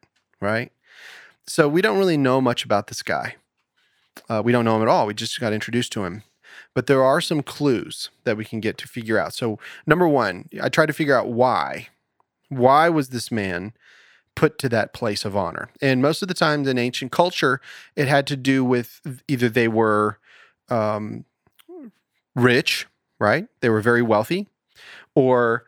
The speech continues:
they were of royal blood or from previous royalty, uh, of other nations. They were, uh, landowners,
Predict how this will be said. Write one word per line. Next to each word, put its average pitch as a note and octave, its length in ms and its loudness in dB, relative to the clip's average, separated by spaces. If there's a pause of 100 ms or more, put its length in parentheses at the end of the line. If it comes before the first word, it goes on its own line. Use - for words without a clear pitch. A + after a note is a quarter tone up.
(180)
they C3 160 2
were A2 300 2
of A2 200 -2
royal A2+ 280 2
blood A2 380 0 (220)
or A2 260 -2
from A2 400 -4
previous B2+ 440 0
royalty, A#2 640 0 (720)
uh, A2+ 340 2 (320)
of A#2+ 180 0
other A2+ 200 2
nations. C3 540 -4 (840)
They B2 300 0
were, A2+ 560 2 (460)
uh, A#2 340 -4 (320)
landowners, B2+ 760 2